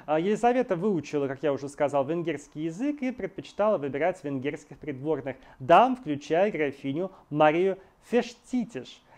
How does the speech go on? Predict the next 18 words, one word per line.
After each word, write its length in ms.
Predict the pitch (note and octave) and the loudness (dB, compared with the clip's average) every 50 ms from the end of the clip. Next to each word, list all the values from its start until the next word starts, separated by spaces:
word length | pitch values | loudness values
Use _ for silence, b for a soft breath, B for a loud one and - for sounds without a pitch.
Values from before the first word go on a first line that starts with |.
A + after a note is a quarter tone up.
| B - | B -4
А, 300 | D#3+ D#3+ D#3+ D#3 D#3 D3+ | 0 2 2 2 2 0
вот 200 | D#3+ F#3 F#3 G#3 | -2 -4 -4 -6
именно 380 | A#3 A3+ A3+ G#3 G#3 G3 E3 - | -6 -6 -4 -4 -4 -4 -4 -4
она, 520 | F#3 G3 G#3+ A#3 A#3+ A#3 F3+ C3+ A2+ - - b b b b b b - | -4 -4 -4 -2 -2 -2 -2 -2 -4 -6 -10 b b b b b b -12
графиня, 800 | C#3 D3 E3+ F#3 F#3 F#3 - G#3 G#3 F#3 E3 D#3 D3 C#3 C3+ C#3 - - | -4 0 0 0 0 0 -4 -6 -4 -2 -2 -2 -4 -4 -6 -10 -12 -12
м, 340 | D3+ C#3 C3+ C3+ C3+ C3+ C3 C3 - - | -10 -8 -8 -6 -6 -6 -8 -8 -6 -4
Феститес 680 | F3+ F3+ F3+ - - A#3+ B3+ - A3+ G#3+ G#3 G#3 - - | -4 -4 -4 -6 -6 -6 -4 -4 -4 -4 -6 -6 -10 -12
де 240 | D#3+ D3+ D3 G3 | -8 -6 -4 -4
Торна, 680 | F#3 F#3+ - A3 G#3 E3 C#3+ C#3+ C#3+ D3 F3 F#3+ A3 A3+ | -4 -4 -2 0 0 2 0 0 -2 -4 -4 -4 -6 -6
жившая 380 | E3+ - G3 D#3+ - - D#3 D3 | -4 -4 -4 -4 -4 -4 -6 -4
с 40 | |
тысяча 260 | D3 - F3+ - - D3 | -4 -6 -6 -6 -6 -10
восемьсот 400 | C#3+ C#3+ D3+ D#3+ D#3 - D#3 C#3 | -10 -10 -10 -10 -10 -10 -10 -8
тридцать 280 | D3+ D#3 D3 - C#3 | -8 -10 -10 -10 -10
девятого 440 | B2+ D#3 E3+ E3+ D3 C3+ - C#3 C3+ | -8 -4 -2 -2 -2 -2 -4 -6 -8
по 180 | - - D3+ C#3+ | -6 -6 -6 -6
тысяча 260 | D3 E3 D3+ - C3+ | -6 -6 -8 -8 -10
девятьсот 400 | C3 C3+ D3 D3 - D#3+ - | -10 -10 -8 -8 -8 -8 -10